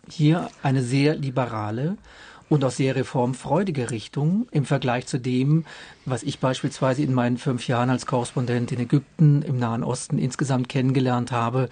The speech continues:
Inwieweit sind wir denn hier in Europa gefeit davor, dass diese sehr konservative Welle, die ich beobachtet habe und über die ich auch ständig berichtet habe, dass diese sehr konservative Welle im Islam ausgreift auf Europa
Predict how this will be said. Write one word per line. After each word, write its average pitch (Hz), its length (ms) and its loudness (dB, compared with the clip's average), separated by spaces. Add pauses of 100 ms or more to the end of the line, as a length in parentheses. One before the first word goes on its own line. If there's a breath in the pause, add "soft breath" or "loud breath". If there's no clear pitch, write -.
(540 loud breath)
Inwieweit 151 480 6
sind 147 280 0
wir 151 100 6
denn 151 160 4
hier 139 240 2
in 147 160 0
Europa 131 580 -2
gefeit 113 720 -4 (100)
davor, 139 640 0 (180)
dass 143 240 0
diese 135 420 2 (300 loud breath)
sehr 143 340 2
konservative 151 880 2
Welle, 135 320 2
die 123 320 -2
ich 202 140 -4
beobachtet 160 640 0
habe 117 500 -2 (100)
und 139 140 -6
über 127 140 -2
die 123 160 0
ich 123 140 -2
auch 117 40 -4
ständig 123 360 -4
berichtet 127 480 -4
habe, 120 260 0 (400 loud breath)
dass 135 160 0
diese 135 220 0
sehr 139 180 4
konservative 143 640 2
Welle 131 200 2
im 135 140 2
Islam 127 520 0 (320 loud breath)
ausgreift 127 880 -2
auf 127 180 0
Europa 131 640 0